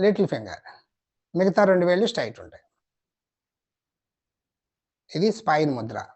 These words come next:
అంటే మొత్తం స్పైన్. ఈ ముప్పై మూడు పూసల్లో ఉన్నటువంటి ఏదైనా ప్రాబ్లం ఉన్నా, సమస్య ఉన్నా చాలా బాగా ఉపయోగపడుతుంది. ఇది ఒక రామ బాణంలా పనిచేస్తుంది. ఇలా పెట్టుకుని వేలు రెండు పైకి పెట్టు. కింద నుంచి ఒక బాణం వెళ్తే ఎలా ఉంటుంది, అలాగే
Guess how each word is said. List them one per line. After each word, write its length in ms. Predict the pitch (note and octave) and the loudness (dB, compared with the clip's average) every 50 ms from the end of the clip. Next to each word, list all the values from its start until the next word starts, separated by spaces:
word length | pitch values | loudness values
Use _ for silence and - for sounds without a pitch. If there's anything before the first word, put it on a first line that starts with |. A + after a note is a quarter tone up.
| _ | _
అంటే 180 | - C#3 D#3+ F3 F3 E3 D#3+ - - D3+ | -8 -4 -2 -2 -2 -2 -6 -8 -10 -8
మొత్తం 300 | D#3+ D#3+ - _ - G3+ - - | -8 -8 -8 _ -2 -2 -2 0
స్పైన్. 320 | - - E3 D#3 D3 C3 - - _ _ _ _ _ _ _ D#3 | -2 0 0 0 0 -4 -8 -14 _ _ _ _ _ _ _ -4
ఈ 60 | D#3 D#3+ | 0 0
ముప్పై 220 | E3+ E3 - G3 G3 F#3+ | 0 2 2 2 4 4
మూడు 160 | F#3+ F#3+ F#3 F#3 F3 | 4 4 4 2 2
పూసల్లో 360 | F#3 F3+ D#3+ - F#3 E3+ F3 E3+ E3 | 0 -2 0 0 -2 -2 0 -2 -2
ఉన్నటువంటి 500 | E3 D#3 D3+ - D#3+ D#3 D#3 D3+ - E3 D#3 D#3 | -4 -4 -6 -8 -8 -8 -6 -4 -2 -2 0 0
ఏదైనా 260 | D#3+ D#3+ F3 E3 E3 D3 - D3 | 0 0 0 0 0 -2 -4 -4
ప్రాబ్లం 300 | C#3+ D3 D3+ D#3 D3+ D3+ D3+ | -4 -2 -2 -2 -4 -4 -6
ఉన్నా, 160 | C#3+ D3 D3+ D3 - - | -6 -8 -8 -10 -10 -10
సమస్య 380 | C#3+ C#3+ D3+ C#3+ - - C3+ C3+ | -8 -8 -8 -8 -10 -14 -14 -12
ఉన్నా 160 | C3+ C#3 D3+ F#3 - _ _ _ _ _ _ _ _ | -12 -10 -12 -12 -14 _ _ _ _ _ _ _ _
చాలా 300 | - C3+ C3+ D3 D#3 D#3+ D#3 | -2 0 2 4 4 4 4
బాగా 120 | D#3 D3+ C3+ | 4 2 2
ఉపయోగపడుతుంది. 540 | C3 D3 C3+ C3+ C3+ B2 - - C3+ D3 F3 G3 G3+ | 0 -4 -6 -6 -8 -10 -10 -10 -8 -4 -4 -2 -2
ఇది 120 | E3+ F3 F3 E3 D3 | -2 0 0 0 -2
ఒక 120 | - - D3 C#3 C#3 | -2 -4 -4 -2 0
రామ 240 | C#3+ D#3+ F#3 G#3 G#3 F3 | 2 2 4 2 4 2
బాణంలా 320 | F3 E3+ E3+ E3+ E3 E3+ E3 D#3 | 2 2 0 0 -2 -2 -4 -6
పనిచేస్తుంది. 520 | C#3+ B2+ A#2+ A#2+ A2 - - _ - _ _ _ _ _ _ _ _ _ _ _ _ _ _ _ _ _ _ _ _ | -8 -12 -12 -14 -16 -16 -20 _ -20 _ _ _ _ _ _ _ _ _ _ _ _ _ _ _ _ _ _ _ _
ఇలా 120 | D#3 D#3 D3+ D3+ | -6 -6 -4 -2
పెట్టుకుని 340 | D#3+ D#3+ D#3+ - A3 A3 C4+ C#4 G#3 D#3+ | -2 -2 -2 0 0 0 2 2 0 0
వేలు 180 | D3+ D#3 D3+ D3+ | 0 0 -2 -2
రెండు 140 | D3+ D#3+ - - | -2 -4 -4 -4
పైకి 180 | B2+ A2 A2+ - | -8 -8 -8 -12
పెట్టు. 180 | F#2+ F#2+ - _ _ _ _ _ _ _ _ _ _ _ _ _ _ _ _ _ _ _ _ _ _ _ _ _ _ _ - | -16 -16 -16 _ _ _ _ _ _ _ _ _ _ _ _ _ _ _ _ _ _ _ _ _ _ _ _ _ _ _ -4
కింద 160 | F3+ F#3 F#3+ F#3+ G3 | -2 0 2 2 2
నుంచి 140 | F#3 - F#3 | 2 0 0
ఒక 100 | E3+ E3 D3 D#3 | 0 2 2 4
బాణం 240 | E3+ F#3 G#3 G#3+ G#3+ | 4 4 4 4 2
వెళ్తే 180 | G3+ F#3+ E3+ G3+ F#3 F3 | 2 0 0 -2 -2 -2
ఎలా 100 | F3+ F3 F3+ | -2 -2 -2
ఉంటుంది, 320 | E3+ - E3+ E3+ E3+ E3+ E3 - _ _ _ _ _ _ _ | -4 -6 -8 -8 -8 -10 -10 -12 _ _ _ _ _ _ _
అలాగే 200 | - E3+ F3+ F#3 | 0 2 4 6